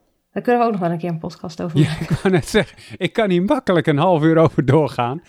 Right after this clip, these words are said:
Speaker 1: <laughs> Ja.
Speaker 2: maar we hebben nog meer, nog meer om over te praten. Ehm, eh, het continu rooster, eh, op de basisschool. Even voor de mensen die niet weten hoe, hoe, wat dat is en hoe dat eruit ziet. Even kort een uitleg.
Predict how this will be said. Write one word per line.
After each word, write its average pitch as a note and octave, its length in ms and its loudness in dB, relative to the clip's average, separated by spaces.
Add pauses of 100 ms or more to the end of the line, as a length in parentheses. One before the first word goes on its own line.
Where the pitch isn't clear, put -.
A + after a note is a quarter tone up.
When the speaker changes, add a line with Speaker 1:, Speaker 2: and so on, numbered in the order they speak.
Speaker 1:
<laughs> - 160 -14
Ja. C#4 140 2
Speaker 2:
maar D#3+ 160 4
we E3+ 80 2
hebben E3 180 0
nog D#3 140 2
meer, E3 180 4 (120)
nog C#3 220 -2
meer D#3 220 4
om B2+ 80 2
over A2 220 0
te A2 80 -8
praten. G2+ 460 -10 (580)
Ehm, D3 560 2 (200)
eh, C3+ 340 0 (160)
het - 260 -4
continu F3 440 4
rooster, G2+ 580 -2
eh, B2 180 -6
op C3 160 -8
de B2 60 -6
basisschool. B2 600 0
Even D3 200 0
voor D3 120 -4
de C#3 60 -4
mensen C3+ 340 -2
die A#2+ 380 -8
niet C3+ 440 0
weten D#3 340 2
hoe, C#3+ 440 -2
hoe, C#3 260 -8
wat C3 200 -2
dat B2 120 -4
is C3+ 120 0
en B2+ 60 0
hoe B2+ 80 2
dat B2+ 160 0
eruit G#2+ 240 -2
ziet. A#2 140 -6
Even B2+ 200 -2
kort C3+ 160 0
een A#2+ 100 -4
uitleg. G#2+ 340 -6